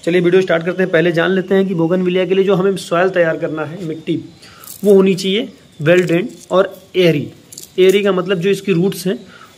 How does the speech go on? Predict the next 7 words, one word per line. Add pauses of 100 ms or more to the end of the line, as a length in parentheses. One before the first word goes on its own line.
(100)
उनमें (880)
जो
ऊपर
से,
अ, (360)
एयर
है